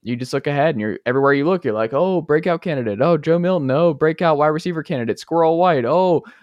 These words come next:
uh, who's the sneaky team to watch in the, in the S E C going into next year? Who is it? Nine and a half wins? Can they go ten back to back?" Uh, all this buzz, buzz, buzz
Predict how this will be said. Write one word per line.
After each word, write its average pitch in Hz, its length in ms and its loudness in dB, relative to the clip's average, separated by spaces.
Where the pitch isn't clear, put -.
uh, 147 320 2
who's 180 300 -4
the 170 240 -2
sneaky 170 400 -8
team 175 180 -6
to 165 80 -4
watch 160 340 0
in 165 140 -6
the, 156 300 -2
in 156 80 -6
the 156 140 -2
S 156 180 -4
E 160 60 -6
C 170 240 -4
going 151 240 -2
into 135 160 -6
next 123 280 -6
year? 120 200 0
Who 156 240 -2
is 180 180 -2
it? 120 100 -2
Nine 127 260 -2
and 156 100 -4
a - 20 -2
half 151 260 -4
wins? 185 440 -6
Can - 180 -10
they 139 100 -6
go 156 220 -4
ten 180 420 -6
back 160 340 -2
to 156 100 -4
back?" 160 420 0
Uh, 131 640 -2
all 135 240 0
this 156 360 0
buzz, 143 640 0
buzz, 151 600 0
buzz 165 680 0